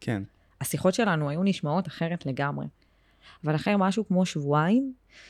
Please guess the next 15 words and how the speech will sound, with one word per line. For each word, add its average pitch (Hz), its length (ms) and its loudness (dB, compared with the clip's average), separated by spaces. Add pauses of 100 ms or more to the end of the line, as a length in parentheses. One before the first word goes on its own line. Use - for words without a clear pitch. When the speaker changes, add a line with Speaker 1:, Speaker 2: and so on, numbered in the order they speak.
(160)
Speaker 2:
היא 175 60 2
התחילה 190 300 0
להצחיק 165 400 -2
אותי, 147 320 -2 (1160)
וזה 139 580 -2
עשה 190 240 0
לי 180 120 0
טוב, 147 460 0 (420)
וחשבתי 151 920 -2
ש-, - 120 -4 (2000)
שבוא 156 300 -2
ננסה 175 400 0
לראות 160 320 2
איך 165 160 0
אנשים, 151 600 -2